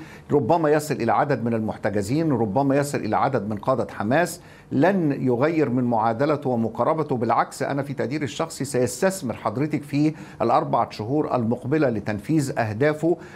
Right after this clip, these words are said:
ليغير من الواقع. نحن في انتظار حدث مفصلي في إطار المواجهة، هذا الحدث المفصلي سيغير من قواعد اللعبة في حالتين، الوصول إلى عدد من قادة حماس أو الوصول إلى عدد من المحتجزين،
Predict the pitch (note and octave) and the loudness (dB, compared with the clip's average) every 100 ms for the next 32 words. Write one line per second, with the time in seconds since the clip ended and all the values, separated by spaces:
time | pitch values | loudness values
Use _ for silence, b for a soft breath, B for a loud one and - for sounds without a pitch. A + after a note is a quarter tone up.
0 | - C3 C3+ B2+ F#3+ D#3+ B2+ B2+ A#2+ A#2 | -4 2 4 4 4 2 2 0 2 2
1 | A2+ G#2 C3 - D3+ E3 - A2 A2+ G#2 | 0 0 -2 -2 -2 -2 -2 -6 -4 -2
2 | C3 D3+ C#3+ C3+ C#3 C#3+ C#3+ A2+ - D3 | 0 0 0 -2 -2 -4 -2 -4 -2 -2
3 | D3 B2 B B - A#2 A2 D3 D3 B2+ | 0 -2 B B -4 -4 0 0 0 0
4 | A2+ A2+ A2 F#2 F#2 D#3 D3+ D#3 C#3+ D3 | 0 2 2 0 0 0 0 -2 -2 -4
5 | C3+ B2 A2+ G#2 C#3 D3+ F3+ F#3 B - | -4 -4 -4 -2 0 0 0 -4 B -4
6 | C3+ B2 B2 E3 C3 B2 - B2 D3+ B2+ | 0 2 4 2 2 0 0 2 2 2
7 | A#2+ C3+ C3 A#2+ - A#2 - A#2 A#2 A#2+ | 0 -2 -2 -4 -4 -6 -2 -2 0 0
8 | A2 G2+ B B - A#2 A#2 - F3 - | 0 -2 B B -2 0 -2 0 0 2
9 | C#3+ A#2 A#2+ D3 B2 B2 - C#3+ B2+ - | 2 4 2 0 -2 -4 -2 -2 -2 -2
10 | A2 C#3+ F3 - E3 E3 C3+ - D#3 C#3 | -2 0 0 0 0 2 -2 -2 -4 0
11 | A#2 B2+ C#3+ A#2 A#2+ A2+ - A#2 A2 G2+ | 0 2 0 -2 -2 -2 -2 -2 -2 0
12 | A#2+ | 0